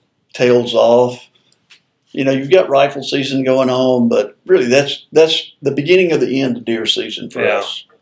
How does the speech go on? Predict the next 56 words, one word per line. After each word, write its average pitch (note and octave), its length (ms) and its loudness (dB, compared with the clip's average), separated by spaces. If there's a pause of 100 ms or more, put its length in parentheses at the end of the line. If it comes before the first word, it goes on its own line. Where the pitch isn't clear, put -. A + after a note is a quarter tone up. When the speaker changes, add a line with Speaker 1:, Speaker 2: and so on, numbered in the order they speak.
(320)
Speaker 1:
You B2+ 80 -2
know, B2 100 4
we're D#3+ 160 2
focused D3+ 440 0
on C#3+ 120 2
the C#3 100 -2
ducks. - 720 -4 (460)
Speaker 2:
Yeah. A2+ 340 0
Speaker 1:
We're D3+ 160 4
already D3 320 4
starting B2+ 360 -2
to A#2+ 60 -12
focus C3 400 -2
on B2+ 380 -4 (220)
that B2+ 180 0
other B2+ 220 0
bird A2 440 -6
that G#2+ 280 -8 (160)
Speaker 2:
Yeah. A#2+ 200 -4
Speaker 1:
is A#2+ 60 -6
down A#2+ 260 0
the G#2+ 80 -6
road. A2 380 -4 (440)
Speaker 2:
Yeah, A#2 260 2
that, A2 280 0
Speaker 1:
But, - 40 -2
uh, A#2+ 80 2
Speaker 2:
uh, A2 320 2
you B2 100 -6
know, A2+ 60 -6
we A2+ 100 -2 (300)
were, D#3 260 -4 (160)
we, F#2 120 -20 (140)
we C#3+ 140 -6
were D3 80 -10
talking A#2+ 240 0
about A2+ 260 -4
ducks B2+ 260 -2
the B2+ 80 -4
other A2+ 160 -4
day, C3 260 0
and A2+ 160 -10
we A2 100 -10
went A2+ 180 -10
and - 60 -20
checked - 240 -8
out A2+ 100 -2
our G2 200 -4
duck C3 240 0
hole G2+ 280 -6
in G2+ 80 -20
Arkansas. G2+ 760 -8 (520)
There A#2 100 -12
ain't A2+ 120 -8
no G#2+ 120 -4
water. A2 440 -2